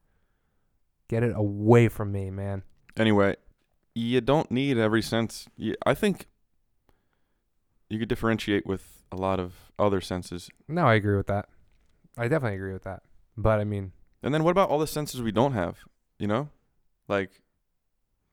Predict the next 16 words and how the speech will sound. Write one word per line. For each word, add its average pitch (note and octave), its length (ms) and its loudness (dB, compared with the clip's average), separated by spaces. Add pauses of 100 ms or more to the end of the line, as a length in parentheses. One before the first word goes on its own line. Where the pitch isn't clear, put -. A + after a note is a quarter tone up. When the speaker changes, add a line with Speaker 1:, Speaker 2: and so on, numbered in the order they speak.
(260)
Speaker 2:
intercepting, G#2+ 520 -2
like, F2+ 200 -4
microwaves A2 640 0
and F#2+ 120 -6
radio A2 300 0
waves, G#2+ 400 0
like, F#2 140 -4 (120)
Speaker 1:
Yeah, D#3 220 2
dude. A2 160 -10
Speaker 2:
infrared. A2+ 600 4
There's A#2 140 2
so D#3+ 120 0
much E3+ 200 0
stuff - 300 -2
around A#2+ 340 0
that A2 140 0